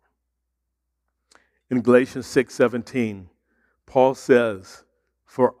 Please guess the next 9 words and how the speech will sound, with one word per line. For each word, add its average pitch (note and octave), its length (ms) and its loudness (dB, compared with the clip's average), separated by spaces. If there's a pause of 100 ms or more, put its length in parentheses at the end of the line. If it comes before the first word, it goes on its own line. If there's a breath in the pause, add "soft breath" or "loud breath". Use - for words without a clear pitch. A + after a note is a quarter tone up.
I A2+ 540 -4 (200)
bear G#2+ 540 -2 (2750)
on G#2+ 200 -8
my A#2+ 260 -4
body A2+ 580 -8 (2000)
the A#2+ 100 -6
marks G#2 460 -6
of A2 140 -18
Christ." - 600 -20